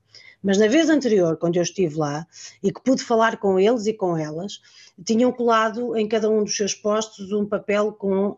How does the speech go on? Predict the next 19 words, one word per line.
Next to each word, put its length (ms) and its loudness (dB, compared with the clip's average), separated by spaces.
a 200 2
identificação 640 0
das 120 0
suas 160 -2
profissões, 580 -4
e 40 -4
estamos 300 -4
a 60 -2
falar 460 0
de, 760 4
eh, 320 0
enfermeiros, 800 2
de 640 2
engenheiros 360 -2
informáticos, 920 -2
de, 240 0
enfim, 540 2
todo, 300 2
toda, 720 2